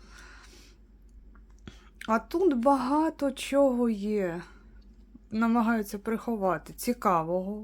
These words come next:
О, Миколаїв! У вас є те, що дуже цікавить ворога. І, і це хочуть здати аж бігом.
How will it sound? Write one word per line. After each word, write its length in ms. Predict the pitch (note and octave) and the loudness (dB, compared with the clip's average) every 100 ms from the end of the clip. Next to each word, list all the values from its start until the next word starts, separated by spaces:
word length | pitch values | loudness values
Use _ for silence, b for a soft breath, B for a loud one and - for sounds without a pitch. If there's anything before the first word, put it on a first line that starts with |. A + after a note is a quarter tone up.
| - | -8
О, 400 | F#3 A3 B3 B3 - - - | -8 -8 -8 -10 -14 -20 -12
Миколаїв! 580 | F#3+ F#3+ G#3 F#3+ C#3+ C3 - - B B B B B B | -10 -4 -2 0 0 -4 -14 -20 B B B B B B
У 40 | |
вас 340 | F#3 C#4 D4 B3+ | 4 4 2 -2
є 240 | C4 C4+ | 0 -2
те, 400 | C4 - D#4 E4+ | -2 -2 0 0
що 180 | - G#3 | -2 -6
дуже 300 | G3+ A#3+ B3 | -4 -2 -2
цікавить 680 | A#3+ F#3+ - F#3+ A3+ B3+ A#3+ | -4 -10 -6 -4 -4 -8 -4
ворога. 680 | C4 A3+ E3 C#3+ C3+ - - B B B B B | 0 0 0 -6 -12 -14 -18 B B B B B
І, 120 | - G#3 | -8 -6
і 420 | G3 A3+ A#3+ - | -2 0 0 -2
це 200 | - C#4 | 4 4
хочуть 400 | C4 B3+ B3+ F3+ | 4 0 0 -6
здати 720 | E3 E3+ C#4+ E4+ - A3+ - | -4 2 4 4 -2 -4 -4
аж 200 | A3 A3+ | -6 -6
бігом. 580 | G3+ G#3+ G3+ E3 C3+ D3+ | -2 0 0 -2 -8 -14